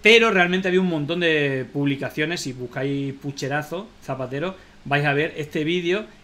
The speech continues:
que sería la prueba definitiva de que el pesoe, eh, ya tiene preparado el pucherazo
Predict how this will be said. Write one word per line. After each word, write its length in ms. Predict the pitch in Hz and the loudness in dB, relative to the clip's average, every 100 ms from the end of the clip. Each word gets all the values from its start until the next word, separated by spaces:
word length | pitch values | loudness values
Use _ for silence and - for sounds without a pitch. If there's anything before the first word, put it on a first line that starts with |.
| - | -4
que 100 | - | 2
sería 240 | 190 226 240 | 2 4 4
la 140 | 214 | 2
prueba 240 | 214 226 214 | 2 2 2
definitiva 600 | 196 196 175 185 196 196 | 0 -4 -4 -2 -2 -2
de 200 | 170 180 | -4 -2
que 240 | 190 196 | -2 -2
el 120 | 147 | -4
pesoe, 560 | 135 127 - 165 175 190 - _ - _ _ | -6 -6 -4 -4 -4 -6 -12 _ -20 _ _
eh, 200 | 139 131 | -6 -4
ya 220 | 127 165 147 | 2 2 2
tiene 260 | 165 180 | -2 -2
preparado 760 | 143 143 135 131 143 151 160 - | -2 -4 -2 -4 -4 -2 -4 -4
el 260 | 160 160 151 | -4 -4 -4
pucherazo 960 | 151 143 143 139 151 147 170 170 180 | -8 -6 -4 -2 -4 -4 -4 -4 -6